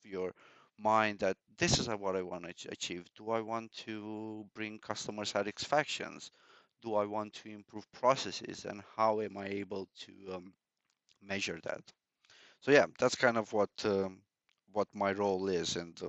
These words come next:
what I like about it is that it's never the same. Just like two clients are never the same, um,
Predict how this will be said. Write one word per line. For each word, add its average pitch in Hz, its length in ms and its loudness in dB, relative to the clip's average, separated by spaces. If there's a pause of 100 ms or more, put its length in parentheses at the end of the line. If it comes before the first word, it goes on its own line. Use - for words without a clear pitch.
(120)
what 101 180 6
I 101 80 6
like 117 260 8
about 90 280 2
it 113 220 -2
is 98 120 -4
that 107 200 0 (160)
it's - 200 -10
never 107 280 -2
the 101 140 0
same. 85 400 2 (320)
Just - 180 -2
like 104 180 4
two - 180 -2
clients 110 540 0
are 98 80 2
never 101 360 0
the 95 140 -4
same, 120 360 2 (460)
um, 101 420 6